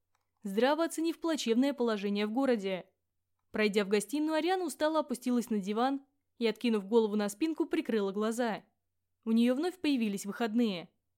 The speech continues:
В ближайшие два дня будут работать новые старшие целители. За этот день они хорошо проявили себя. Правда, Леста Дарья все равно попросила медиков звонить ей, если что-то пойдет не так.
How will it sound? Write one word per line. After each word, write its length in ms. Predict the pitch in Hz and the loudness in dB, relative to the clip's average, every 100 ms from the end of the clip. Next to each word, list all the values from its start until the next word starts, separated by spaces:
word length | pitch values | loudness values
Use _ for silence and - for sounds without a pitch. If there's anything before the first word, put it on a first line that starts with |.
| _ _ | _ _
В 60 | 202 | -4
ближайшие 540 | 226 233 226 220 226 | 0 2 2 2 -2
два 180 | 208 214 | -2 0
дня 180 | 226 339 | 0 0
будут 240 | 311 311 | 0 0
работать 420 | 311 302 320 320 240 | 0 -2 -2 -2 0
новые 320 | 277 302 294 | 0 0 -2
старшие 460 | - 220 208 240 | -2 -4 -2 -4
целители. 680 | 226 294 302 262 220 196 170 - _ _ _ _ _ _ - | -2 0 0 0 -2 -2 -6 -12 _ _ _ _ _ _ -4
За 140 | 214 | 0
этот 220 | 214 208 | 0 0
день 240 | 190 269 311 | 0 0 0
они 160 | 302 | -2
хорошо 360 | 277 320 - 370 | -2 -2 0 -2
проявили 400 | 311 311 320 320 | 0 0 2 0
себя. 440 | - 302 277 180 - _ _ _ | -2 -2 -2 -2 -10 _ _ _
Правда, 300 | 208 208 220 | -2 0 4
Леста 280 | 220 208 214 | 2 2 0
Дарья 320 | 226 277 311 | 2 2 0
все 160 | 302 320 | -2 -2
равно 200 | 320 392 | -2 -2
попросила 480 | 339 269 277 320 | 0 0 0 2
медиков 380 | 262 247 277 269 | 2 2 2 -4
звонить 420 | 247 302 330 269 | -4 -2 0 -2
ей, 320 | 208 190 175 _ _ _ - | -2 -4 -6 _ _ _ -4
если 240 | 220 220 | -4 -2
что-то 340 | 202 226 262 339 | -4 -2 -2 0
пойдет 380 | 294 196 190 | 0 0 -2
не 100 | 214 | -4
так. 320 | 233 254 185 | -2 -2 -2